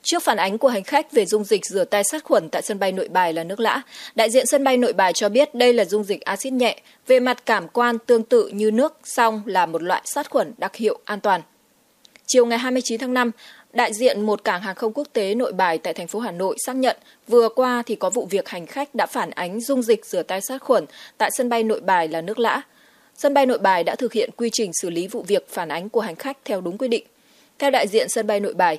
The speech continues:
các dung dịch đựng trong các chai nước rửa tay khô nhãn hiệu Hajoku đặt tại các khu vực nhà ga, hành khách T một là nước khử trùng. Dung dịch sát khuẩn tay axit hypochloro sản xuất từ máy O S G của Nhật Bản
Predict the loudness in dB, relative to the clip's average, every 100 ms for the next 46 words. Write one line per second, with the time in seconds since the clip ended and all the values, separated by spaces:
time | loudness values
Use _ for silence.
0 | -6 _ -2 0 2 2 0 -2 -4 -2
1 | -4 -4 -4 -2 0 0 -2 0 -2 0
2 | -4 -2 0 0 0 -4 0 0 0 -2
3 | -4 -6 0 2 2 -2 -20 -6 -2 -2
4 | 0 0 0 0 -4 -2 -2 -2 -4 -6
5 | -6 -2 -2 -2 -6 -10 -8 -6 -6 -4
6 | -2 0 2 0 -2 -18 _ 0 2 0
7 | 0 0 2 2 2 -2 _ -6 -4 0
8 | 0 0 -2 0 0 0 0 2 0 -2
9 | -4 -6 -4 -4 2 2 2 2 2 2
10 | 2 0 -2 -6 0 0 2 0 4 4
11 | 4 2 2 4 2 2 0 0 0 -4
12 | -6 -6 -6 -2 0 -2